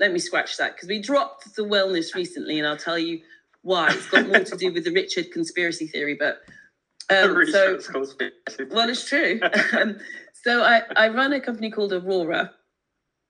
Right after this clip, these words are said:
Speaker 1: and, uh, along with my business partner and cousin, Obehi,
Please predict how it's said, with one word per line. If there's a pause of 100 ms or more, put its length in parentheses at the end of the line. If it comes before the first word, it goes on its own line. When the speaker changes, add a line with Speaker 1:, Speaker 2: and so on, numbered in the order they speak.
(340)
Speaker 1:
and, (160)
uh,
along
with
my (120)
business
partner
and
cousin,
Obehi,